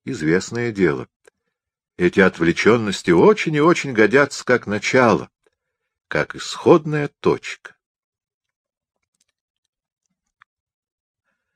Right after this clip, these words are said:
Люди, хорошо знавшие Марью Николаевну, уверяли, что когда во всём её сильном и крепком существе внезапно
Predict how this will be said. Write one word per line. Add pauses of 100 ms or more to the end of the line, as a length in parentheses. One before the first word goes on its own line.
(240)
Люди,
хорошо
знавшие
Марью
Николаевну,
уверяли,
что
когда
во
всём
её
сильном
и
крепком
существе (240)
внезапно